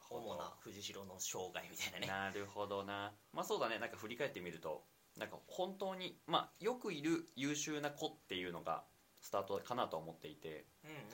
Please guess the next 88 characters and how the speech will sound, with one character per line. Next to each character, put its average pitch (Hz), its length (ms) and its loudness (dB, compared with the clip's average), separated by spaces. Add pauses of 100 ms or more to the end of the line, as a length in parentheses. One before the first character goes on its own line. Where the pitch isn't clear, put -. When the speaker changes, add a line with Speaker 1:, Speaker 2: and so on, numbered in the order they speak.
(220)
Speaker 1:
ま 170 80 2
あ、 - 20 4
小 156 200 0
中、 90 360 -2 (220)
特 101 140 -4
に 82 80 -4
高 92 200 2
と 71 120 -4
か、 76 280 0
ま 113 100 -4
あ、 - 20 -6
高 139 140 4
校 139 100 4
受 135 120 -2
験 98 140 -2
と - 80 -8
か - 100 -4
も - 100 -10
さ、 76 220 -2 (300)
ま - 260 2
あ、 - 40 -20 (120)
多 127 100 4
分 87 100 -2 (120)
学 135 220 0
校 208 160 4
の 208 80 2
中 214 180 2
で 120 60 4
は、 98 60 6
中 202 140 0
学 208 100 2
校 165 80 -2
の 107 80 0
中 104 180 0
で 92 80 0
は、 80 220 2 (200)
ま 196 100 0
あ、 - 20 -2
そ 185 80 0
れ 170 40 0
な 170 80 0
り 165 80 -2
に 160 280 -4
勉 156 180 2
強 160 140 4
は 147 80 10
で 135 100 2
き - 60 -10
て 92 80 -2
み 78 100 -4
た 78 60 -6
い - 20 -4
な 73 80 -6
タ - 80 -4
イ 78 60 2
プ 73 80 -6
だ 71 60 -2
っ - 40 -12
た - 80 -14
と - 100 -10
は 64 160 -6 (220)
Speaker 2:
う - 60 -8
ん。 - 20 -8 (220)
Speaker 1:
思 87 200 -2
い 80 40 -4
ま 80 120 -2
す - 80 -14
と。 71 160 0 (480)
Speaker 2:
う - 40 -10
ん。 - 20 -8
Speaker 1:
で、 131 320 2 (160)
ま 170 80 2
あ、 - 20 -4
そ 170 60 -4
こ - 60 -8
か 139 60 8
ら 135 60 6
高 123 220 -2
校 104 300 2
行 101 100 -2
っ - 20 -14
て、 95 520 0
で、 131 260 2
ま 165 80 2
あ、 165 60 2
高 165 140 0
校 156 180 -2
も、 156 340 2